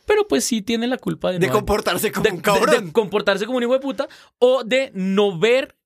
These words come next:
Speaker 1: que eso existe e intentar hacer algo al respecto. Obviamente, para mí es más culpable el hijo de puta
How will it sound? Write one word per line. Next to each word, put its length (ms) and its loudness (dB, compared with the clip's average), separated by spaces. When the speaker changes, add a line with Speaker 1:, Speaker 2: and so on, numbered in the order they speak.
Speaker 1:
que 260 2
eso 180 -2
existe 720 -4
e 100 -2
intentar 760 -2
hacer 240 -4
algo 220 -4
al 60 -4
respecto. 640 -6
Obviamente, 640 0
para 240 0
mí 120 2
es 120 -4
más 180 2
culpable 720 0
el 120 0
hijo 200 -2
de 80 4
puta 440 0